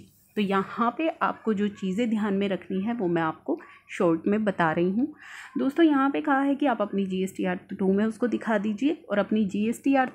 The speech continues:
थ्री की जब आप रिटर्न फाइल करें, तो उसमें आप उस टैक्स की पेमेंट कर दीजिए। लेकिन हमारी जीएसटीआर टू जो है, वो ऑपरेशन में नहीं है। हमारी केवल और केवल जीएसटीआर थ्री है,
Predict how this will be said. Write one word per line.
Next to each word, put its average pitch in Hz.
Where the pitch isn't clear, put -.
थ्री 269
की 294
जब 214
आप 165
रिटर्न 175
फाइल 160
करें, 170
तो 208
उसमें 247
आप 185
उस 208
टैक्स 165
की -
पेमेंट 165
कर 156
दीजिए। 147
लेकिन 294
हमारी 294
जीएसटीआर 262
टू 240
जो 254
है, 277
वो 214
ऑपरेशन 196
में 240
नहीं 202
है। 285
हमारी 220
केवल 247
और 294
केवल 233
जीएसटीआर 226
थ्री 247
है, 302